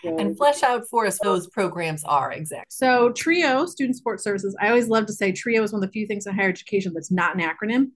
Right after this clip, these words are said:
Speaker 1: Um, it doesn't stand for anything. It was a, a federal grant program. It's a series of federal grant programs run through the Department of Education that largely focuses on helping first generation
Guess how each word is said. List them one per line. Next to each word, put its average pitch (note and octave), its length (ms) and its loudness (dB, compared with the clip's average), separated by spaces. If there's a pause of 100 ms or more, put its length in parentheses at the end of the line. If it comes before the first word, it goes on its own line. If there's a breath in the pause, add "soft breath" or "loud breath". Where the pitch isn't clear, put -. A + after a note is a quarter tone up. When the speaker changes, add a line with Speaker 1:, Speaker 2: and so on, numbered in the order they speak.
(160)
Speaker 1:
Um, G3+ 140 -8
it G3+ 80 -2
doesn't B3+ 240 6
stand G#3 300 0
for G#3 100 -4
anything. G3 340 -4 (200)
It C4 80 2
was B3+ 120 4
a, B3 200 2
a A#3+ 80 0
federal C#4 340 2
grant A3+ 320 0
program. F#3+ 540 -4
It's - 100 -10
a G3+ 60 -2
series G3 360 2
of F3+ 80 -6
federal D#3+ 240 -6
grant D3+ 280 -10
programs D#3 540 -8 (100)
run F#3+ 580 2
through F#3+ 120 2
the G3 60 2
Department G3 380 -2
of - 20 0
Education F#3+ 720 -4 (120)
that F#3 260 -2
largely B3+ 440 4
focuses A3 500 -4
on F#3+ 340 -2 (160)
helping G3+ 400 0
first F#3+ 220 0
generation F#3+ 640 0